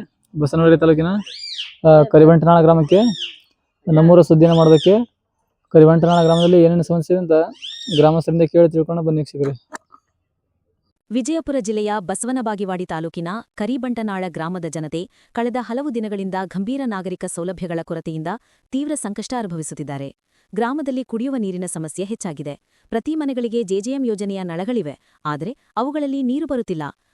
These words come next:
Speaker 2: ಆದ್ದರಿಂದ ಗ್ರಾಮಸ್ಥರು ಫಿಲ್ಟರ್ ನೀರಿನ ಮೇಲೆ ಅವಲಂಬಿತರಾಗಿದ್ದಾರೆ. ಆದರೆ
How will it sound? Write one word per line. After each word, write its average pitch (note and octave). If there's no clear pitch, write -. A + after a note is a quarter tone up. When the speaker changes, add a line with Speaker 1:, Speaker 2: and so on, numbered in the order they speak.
Speaker 2:
ಆದ್ದರಿಂದ C#4
ಗ್ರಾಮಸ್ಥರು A#3+
ಫಿಲ್ಟರ್ A#3+
ನೀರಿನ A3
ಮೇಲೆ G3
ಅವಲಂಬಿತರಾಗಿದ್ದಾರೆ. D#3+
ಆದರೆ D#3